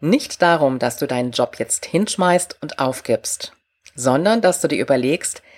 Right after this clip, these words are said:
was sind meine Themen, mein Thema, mit dem ich online gehen könnte. Also mein Offline-Business online oder komplett mit einem Experten-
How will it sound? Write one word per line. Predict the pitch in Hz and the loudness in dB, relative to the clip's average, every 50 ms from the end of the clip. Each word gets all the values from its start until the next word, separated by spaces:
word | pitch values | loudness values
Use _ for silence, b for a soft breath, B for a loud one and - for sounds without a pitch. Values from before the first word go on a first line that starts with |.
| b b b b | b b b b
was | 127 143 156 160 156 | -2 0 0 0 0
sind | - 160 151 147 - - _ - | 0 0 0 -2 -4 -8 _ -8
meine | 123 139 143 147 151 170 202 254 294 285 | -6 -2 0 0 2 2 2 2 0 -2
Themen, | - - - 185 185 170 147 127 120 117 120 - _ _ _ | -2 -2 -2 0 0 0 0 -2 -4 -6 -10 -14 _ _ _
mein | - 135 139 156 175 220 247 240 | -8 -4 0 0 2 2 0 -2
Thema, | - - 180 165 156 147 135 127 127 - b b b b b | -2 -2 -2 0 0 0 0 0 -2 -6 b b b b b
mit | 131 123 - | -12 -8 -4
dem | 139 127 131 - _ _ | -4 -4 -4 -6 _ _
ich | - 170 160 - - _ _ | -8 -8 -6 -8 -10 _ _
online | 147 151 156 143 139 135 127 | -4 -4 -2 -2 -4 -4 -6
gehen | - - 120 120 - | -8 -10 -12 -12 -12
könnte. | - - 120 - - - - - _ _ _ _ _ _ - | -12 -12 -12 -10 -10 -12 -12 -12 _ _ _ _ _ _ -4
Also | 120 113 117 117 120 - - - | -2 -2 0 0 -2 -4 -4 -6
mein | - 123 120 120 - - | -8 -8 -8 -8 -4 0
Offline-Business | 135 123 - - 139 135 131 - 131 120 - - 120 - - - | -2 0 0 0 -2 -2 -2 -2 -4 -4 -4 -4 -6 -6 -4 -2
online | 135 127 127 127 139 165 233 320 - _ _ _ _ _ B B B B B B _ - | -2 0 0 2 2 2 2 0 -2 _ _ _ _ _ B B B B B B _ -6
oder | 120 117 127 135 160 220 311 - - _ _ _ _ _ | -4 0 2 4 4 4 2 0 -4 _ _ _ _ _
komplett | - - 127 117 - - 139 143 156 - - - _ _ _ _ | -8 -6 -6 -6 -4 -2 0 2 2 0 -2 -10 _ _ _ _
mit | - 131 139 139 - - _ - | -2 0 0 0 -2 -6 _ -4
einem | 123 123 120 135 135 135 135 131 _ _ _ _ _ _ _ _ _ _ _ _ | -2 -2 0 0 -2 -2 -4 -6 _ _ _ _ _ _ _ _ _ _ _ _
Experten- | - 120 - - - - - 117 113 120 - - 120 117 | -12 -10 -8 -8 -8 -6 -4 -2 -2 -2 -4 -6 -12 -12